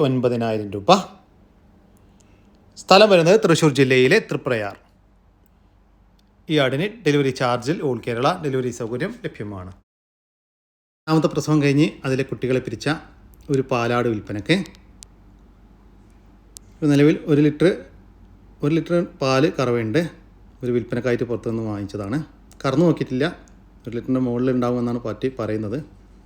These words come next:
നല്ല വളർത്താൻ പറ്റിയ,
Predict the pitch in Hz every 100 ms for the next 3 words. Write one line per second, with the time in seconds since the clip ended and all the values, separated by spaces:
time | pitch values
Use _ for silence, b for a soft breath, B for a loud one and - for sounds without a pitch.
0 | - - - - - - - - - -
1 | - - - - - - - - - -
2 | - - - - - - - - 110 107
3 | 120 113 104 - - 120 113 - - -
4 | 120